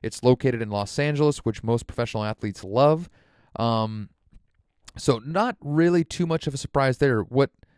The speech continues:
did surprise me is the amount of courses between number one and Augusta National. So, uh, Muirfield Village, uh, the home of Jack Nicklaus's golf tournament, second place at sixteen percent.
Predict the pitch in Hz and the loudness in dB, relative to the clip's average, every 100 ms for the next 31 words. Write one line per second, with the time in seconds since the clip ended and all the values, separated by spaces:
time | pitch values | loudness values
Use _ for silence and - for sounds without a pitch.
0 | _ _ _ - 392 - 185 170 143 147 | _ _ _ 6 6 4 4 4 4 0
1 | 135 139 135 120 - - 131 147 156 190 | 2 4 4 2 -6 -4 0 0 2 0
2 | 175 - 185 175 139 123 - 123 - 139 | -2 2 4 4 0 -2 -2 -2 -2 -4
3 | 139 127 120 - - 131 160 147 120 135 | -2 -2 -4 -8 -4 -2 2 2 4 2
4 | 165 226 - _ _ _ _ 123 135 131 | 2 -2 -10 _ _ _ _ 0 0 0
5 | 123 117 156 - 131 131 131 101 - - | -4 0 0 0 -2 -2 -2 -6 -10 -14
6 | - - 127 110 - _ _ _ _ _ | -6 4 6 4 0 _ _ _ _ _
7 | - 110 107 104 - 113 165 - 185 143 | -2 0 2 0 -4 2 2 4 2 6
8 | 160 208 233 - _ 113 104 101 95 - | 4 4 -2 -10 _ -2 0 -2 -4 -6
9 | 117 139 117 131 120 143 - 147 151 147 | -2 -2 -2 -4 -2 -4 -2 -2 0 0
10 | 156 - 170 185 - _ _ _ _ - | 0 0 -4 -4 -6 _ _ _ _ -10
11 | - 180 170 - 160 175 113 - - - | -2 0 -2 -2 -2 -2 -10 -12 -8 -8
12 | - - - - 214 240 123 107 98 98 | -8 -12 -14 -10 -10 -6 -6 -4 -6 -8